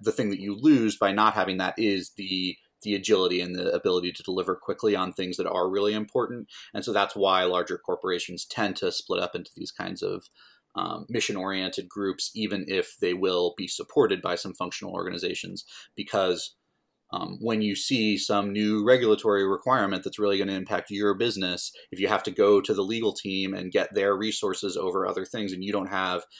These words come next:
you know, some resources that you can directly deploy, things won't get handled as quickly as they could otherwise. So, you know, that's, I'm, I'm speaking in a very, like, bank-focused <laughs> way right there. But regardless of what it is that you're, you're tackling, clearly it's harder to marshal resources in that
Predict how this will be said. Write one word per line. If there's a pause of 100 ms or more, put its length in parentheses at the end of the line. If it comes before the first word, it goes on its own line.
(140)
you
know,
some
resources
that
you
can
directly
deploy, (400)
things
won't
get
handled
as
quickly
as
they
could
otherwise.
So,
you
know,
that's, (240)
I'm,
I'm (200)
speaking
in
a
very,
like,
bank-focused
<laughs>
way
right
there. (300)
But
regardless
of
what
it
is
that
you're,
you're
tackling,
clearly
it's
harder
to
marshal
resources
in
that